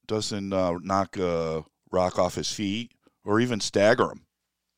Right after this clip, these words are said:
So that tells me that Smith hits like a twelve-year-old girl, and he might have been better letting his wife defend her own honor.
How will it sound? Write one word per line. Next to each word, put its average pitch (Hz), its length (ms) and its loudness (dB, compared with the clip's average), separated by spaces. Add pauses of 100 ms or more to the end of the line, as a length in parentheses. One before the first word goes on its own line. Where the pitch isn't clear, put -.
(1400)
So - 160 0
that 110 200 4
tells 107 260 2
me 98 160 -2
that 87 180 -4
Smith 107 360 -2
hits 107 320 0
like 90 200 -2
a - 40 -4
twelve-year-old 90 600 0
girl, 110 600 6 (640)
and 98 400 0
he 98 140 -4
might 98 400 2
have 123 80 0
been 95 160 0
better 92 280 4
letting 92 320 2
his 92 260 -4
wife 87 300 0
defend 87 360 -2
her 80 260 -4
own 101 180 0
honor. 69 440 -8